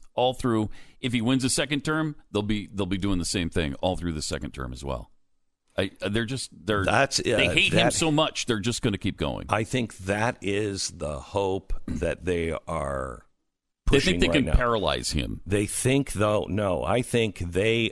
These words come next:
Speaker 2: are hoping that the American people will come to the conclusion that you just gave. And they'll
Speaker 1: Mm-hmm.
Speaker 2: say, "We're not
Speaker 1: We
Speaker 2: gonna
Speaker 1: can't
Speaker 2: get
Speaker 1: have another
Speaker 2: anything
Speaker 1: four
Speaker 2: done. We
Speaker 1: years
Speaker 2: can't
Speaker 1: of
Speaker 2: have
Speaker 1: it."
Speaker 2: another four years of this.
Speaker 1: Yeah, that's a definite possibility.
Speaker 2: Yeah.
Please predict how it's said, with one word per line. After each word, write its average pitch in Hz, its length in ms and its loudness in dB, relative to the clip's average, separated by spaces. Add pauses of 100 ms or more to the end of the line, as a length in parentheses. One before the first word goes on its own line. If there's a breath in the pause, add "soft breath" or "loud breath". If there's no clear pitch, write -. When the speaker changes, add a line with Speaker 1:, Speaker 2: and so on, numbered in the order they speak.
Speaker 2:
are 71 220 0
hoping 92 720 0 (360)
that 85 280 0
the 85 100 2
American 107 540 2
people 98 340 0
will 82 120 -2
come 110 300 0
to 104 60 0
the 95 100 -2
conclusion 87 680 0
that 64 180 -6
you 92 400 0
just 80 680 -4
gave. 60 440 -6 (340)
And 92 160 2
they'll 92 100 4
Speaker 1:
Mm-hmm. 78 60 2
Speaker 2:
say, 80 460 0 (220 soft breath)
"We're 135 160 4
not 147 160 4
Speaker 1:
We 90 60 0
Speaker 2:
gonna 98 120 4
Speaker 1:
can't 101 100 4
Speaker 2:
get 101 60 4
Speaker 1:
have 90 80 2
another - 180 6
Speaker 2:
anything 104 200 2
Speaker 1:
four 98 80 2
Speaker 2:
done. 113 140 6
We 82 80 2
Speaker 1:
years 80 140 2
Speaker 2:
can't 98 120 2
Speaker 1:
of 98 40 2
Speaker 2:
have 98 100 0
Speaker 1:
it." - 20 2
Speaker 2:
another 98 220 -2
four 98 220 -4
years 120 240 -4
of 65 80 -4
this. 50 220 -10
Speaker 1:
Yeah, 62 200 -6 (380)
that's 87 140 -4
a 92 60 0
definite 71 340 -2
possibility. 53 680 -8
Speaker 2:
Yeah. 98 180 -2